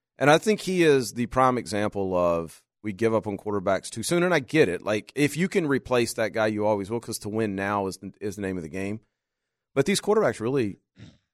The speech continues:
outside of Trevor, outside of the, the elite, elite ones, they don't hit their stride to year five or six.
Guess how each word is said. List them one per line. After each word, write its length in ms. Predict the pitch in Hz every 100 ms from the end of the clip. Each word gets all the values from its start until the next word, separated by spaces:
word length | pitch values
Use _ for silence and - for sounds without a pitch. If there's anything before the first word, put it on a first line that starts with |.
| _ -
outside 340 | 123 - 123
of 80 | 113
Trevor, 400 | - 95 85 90
outside 360 | 101 - 92 92
of 100 | 87 _ _
the, 180 | 92 - -
the 140 | 90
elite, 380 | 80 87 113 104
elite 280 | 78 78 -
ones, 240 | 71 -
they 100 | 139
don't 80 | 196
hit 120 | 139
their 60 | 85
stride 300 | - 90 101
to 60 | 80
year 160 | 71
five 200 | - 50 -
or 60 |
six. 420 | - - - -